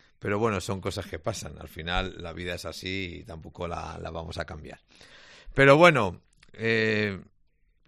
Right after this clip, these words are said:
les iba a hablar de, ojalá, ojalá, ojalá, todo el mundo pudiera estar como Andrés Carbonell. También es, también es verdad. Hoy es un día donde, recuerden que a las ocho de la tarde juega el Juvenil A de Javi Chica,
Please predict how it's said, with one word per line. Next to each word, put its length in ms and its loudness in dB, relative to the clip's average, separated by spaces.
les 300 0
iba 140 4
a 20 6
hablar 340 6
de, 600 2
ojalá, 500 0
ojalá, 520 -4
ojalá, 540 -12
todo 120 -4
el 40 -2
mundo 220 -4
pudiera 200 -6
estar 220 -6
como 180 -8
Andrés 180 -8
Carbonell. 460 -10
También 300 -8
es, 280 -10
también 240 -10
es 80 -10
verdad. 260 -14
Hoy 180 2
es 80 2
un 100 2
día 180 10
donde, 500 6
recuerden 380 2
que 60 2
a 40 6
las 160 4
ocho 180 0
de 40 6
la 160 4
tarde 220 4
juega 440 4
el 220 -2
Juvenil 460 -2
A 80 -2
de 100 -4
Javi 240 -6
Chica, 480 -4